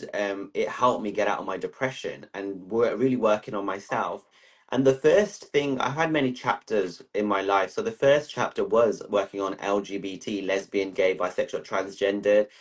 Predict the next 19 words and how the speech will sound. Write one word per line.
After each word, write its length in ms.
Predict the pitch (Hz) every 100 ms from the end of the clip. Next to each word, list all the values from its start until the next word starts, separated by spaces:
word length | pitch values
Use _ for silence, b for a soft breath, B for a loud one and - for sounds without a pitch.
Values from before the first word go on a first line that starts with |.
| b b b
um, 160 | 110 107
individuals. 680 | 120 123 113 120 135 131 127
I 40 |
was 120 | 110
helping 440 | - 110 107 117 104
them. 260 | 92 90
Then 120 | 98 135
I 40 |
was 120 | 135
helping 280 | 139 123 127
asylum 520 | 117 - 104 101 98
seekers. 520 | - 98 87 95 90
Then 120 | 113 123
I 60 |
was 120 | 135
doing 200 | 131 135
main 240 | 127 120 117
spiritual 600 | - - 127 127 117 90
work. 400 | 85 92 98